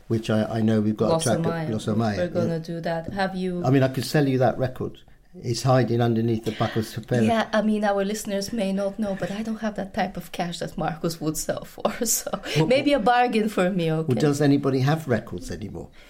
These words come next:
Speaker 2: People have a lot of records.
Speaker 1: Yeah.
Speaker 2: I know that you want to go back to the time of the cylinders.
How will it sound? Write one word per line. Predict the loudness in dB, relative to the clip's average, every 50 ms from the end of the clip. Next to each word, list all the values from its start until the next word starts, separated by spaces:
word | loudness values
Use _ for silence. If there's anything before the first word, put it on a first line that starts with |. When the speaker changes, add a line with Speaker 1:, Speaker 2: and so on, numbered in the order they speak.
| -20 -20 -20 -20 -20 -20 -20 -10 -8
Speaker 2:
People | -6 -6 -6 -6 -6
have | -6 -6 -6 -6
a |
lot | -8 -8 -10 -12
of | -10 -10
records. | -10 -10 -10 -12 -16 -16 -14 -10 -8
Speaker 1:
Yeah. | -6 -4 0 0 2
Speaker 2:
I | 2 2
know | 2 2 4 6 6 4 4
that | 2 -2 -4 -4 -6
you | -6 -4
want | -4 -4 -4 -4 -6
to | -6
go | -8 -6 -6 -6 -4
back | -2 -2 -2 -2 -6
to | -10 -10
the | -10 -8
time | -4 -2 -2 -2 -2 -2
of | -4 -4
the | -4
cylinders. | -4 -4 -2 -2 -2 0 0 0 -2 -2 -2 -4 -4 -4 -6 -6 -6 -8